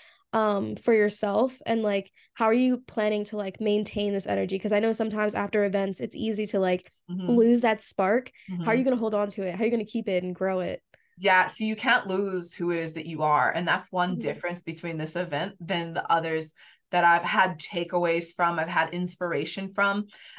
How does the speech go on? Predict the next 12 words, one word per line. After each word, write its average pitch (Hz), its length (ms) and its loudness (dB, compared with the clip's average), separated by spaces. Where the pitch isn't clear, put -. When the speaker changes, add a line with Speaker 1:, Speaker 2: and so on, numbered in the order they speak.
Speaker 2:
And 190 180 2
I've 190 120 0
had 233 280 4
that - 260 0
thought. 135 360 0
I've 185 160 4
had 220 200 4
that - 160 0
thought - 200 0
come 175 180 -10
up, 165 160 -4
like, 156 220 -8